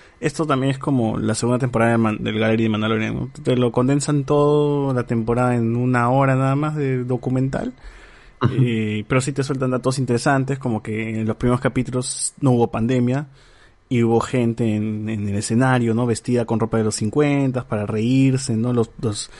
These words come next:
Speaker 1: actores, este, se presentaron en vivo ante ellos, como si fuese un teatro tal cual, ¿no?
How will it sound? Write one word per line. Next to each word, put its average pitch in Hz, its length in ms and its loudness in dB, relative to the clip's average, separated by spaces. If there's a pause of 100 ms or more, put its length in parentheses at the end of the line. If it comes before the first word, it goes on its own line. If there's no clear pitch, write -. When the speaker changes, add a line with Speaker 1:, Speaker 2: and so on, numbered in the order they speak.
(280)
Speaker 1:
actores, 120 480 0
este, 113 300 -10
se - 120 -6
presentaron 117 520 0
en 107 160 0
vivo 120 320 2
ante 110 200 -2 (300)
ellos, 131 240 -2
como 117 140 -2
si 120 80 -4
fuese 165 160 -6
un 170 80 0
teatro 147 520 0
tal 110 200 -4
cual, 135 420 2
¿no? 135 160 -2